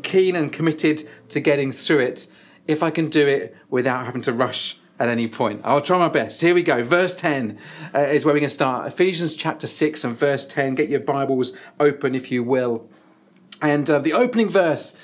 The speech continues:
as it was last week, is often the key, uh, tone, setting the tone for the whole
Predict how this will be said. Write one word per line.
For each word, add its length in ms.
as 180
it 100
was 220
last 340
week, 200
is 100
often 300
the 60
key, 600
uh, 280
tone, 640
setting 360
the 80
tone 580
for 80
the 80
whole 540